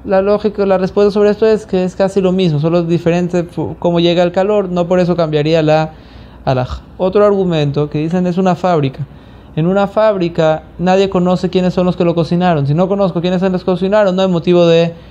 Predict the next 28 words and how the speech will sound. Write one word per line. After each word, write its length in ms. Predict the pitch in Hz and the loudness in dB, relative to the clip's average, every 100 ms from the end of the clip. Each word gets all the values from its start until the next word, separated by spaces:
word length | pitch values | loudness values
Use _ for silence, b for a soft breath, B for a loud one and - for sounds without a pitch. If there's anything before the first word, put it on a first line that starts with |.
| B B - | B B -2
prohibirlo. 400 | 151 135 127 143 B B B B B - | 0 2 -2 -6 B B B B B -8
Sobre 280 | 202 202 | -2 -2
todo 160 | 202 233 | 2 2
estos 180 | 226 214 | 2 0
argumentos 680 | 202 165 175 196 170 147 139 | 0 0 -2 -2 0 -2 0
fueron 220 | 170 185 | -2 -2
en 60 | 185 | -2
una 180 | 185 | -2
ocasión 500 | 170 160 139 - 170 | -2 -2 -2 -2 -2
a 40 | 151 | 0
preguntarle 340 | 139 139 143 | -2 0 0
a 60 | 143 | 2
Rav 200 | 139 135 | 0 0
Wosner, 380 | 170 180 156 147 | 0 0 0 -2
a 80 | |
Rav 160 | 135 135 | 0 -2
Eliashi, 540 | 135 170 190 180 - | 0 2 2 0 -2
a 60 | 143 | -4
muchos 260 | 160 185 185 | -2 -4 -4
poskim, 480 | 147 - 139 131 147 | -6 -4 -4 -4 -4
y 40 | |
ellos 180 | 180 202 | -2 -2
dijeron, 380 | 196 214 202 175 | -2 0 0 0
"Si 100 | 160 | 0
vamos 180 | 190 196 | 0 -2
a 60 | |
seguir 320 | 190 170 185 | -4 0 2
así, 440 | 175 170 202 180 | 0 -2 -2 -2